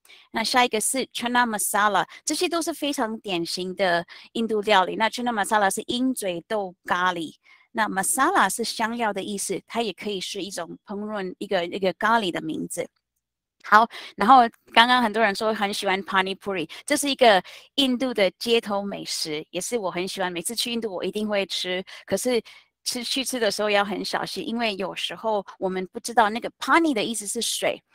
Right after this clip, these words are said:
那那个是一个咸的水，所以我们要很小心它这个是用哪一，哪一种水去做的。因为我有一次去印度，我吃坏肚子，因为我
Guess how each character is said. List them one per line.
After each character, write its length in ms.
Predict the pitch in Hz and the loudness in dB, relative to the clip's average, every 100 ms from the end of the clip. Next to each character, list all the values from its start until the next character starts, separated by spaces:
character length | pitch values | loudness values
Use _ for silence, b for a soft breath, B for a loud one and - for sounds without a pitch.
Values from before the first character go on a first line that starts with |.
| _ | _
那 120 | 277 | 2
那 100 | 294 | 4
个 140 | 269 220 | 4 2
是 100 | 262 | 0
一 40 | |
个 120 | 220 | -2
咸 320 | 208 - 165 165 | -2 -2 -4 -4
的 80 | 190 | -4
水， 360 | 190 - 165 143 B | -4 0 -2 -2 B
所 100 | - | -6
以 40 | 240 | -4
我 60 | |
们 120 | 175 | 0
要 100 | 202 | 0
很 180 | 226 202 | 2 0
小 200 | 220 165 | 0 0
心 180 | 170 202 | 0 -8
它 180 | 208 220 | -2 -2
这 120 | 214 | 0
个 200 | 208 180 B | 0 0 B
是 160 | - 226 | -12 -2
用 200 | 226 202 b b - - - | -2 -2 b b -14 -12 -10
哪 300 | - 156 160 | -2 -2 0
一， 140 | 202 - | -2 -4
哪 180 | - 175 | 0 0
一 40 | 220 | 2
种 220 | 196 202 | -2 -2
水 320 | - - 165 | -6 -4 -6
去 220 | - - 202 | -6 -10 -10
做 240 | - 208 165 | -4 -4 2
的。 180 | 160 - B B | 0 0 B B
因 100 | 220 | -6
为 80 | 220 | -2
我 140 | 196 | 0
有 120 | 190 | 0
一 60 | 180 | -2
次 160 | - 214 | -6 -8
去 200 | - - | -8 -6
印 140 | 208 | -4
度， 160 | 196 175 | -4 -4
我 80 | 175 | -4
吃 200 | - 208 | -2 2
坏 160 | 202 196 | 2 2
肚 200 | 208 185 | -4 -8
子， 160 | 180 | -6
因 120 | 175 | -4
为 140 | 208 196 | 0 2
我 220 | 170 165 | 2 0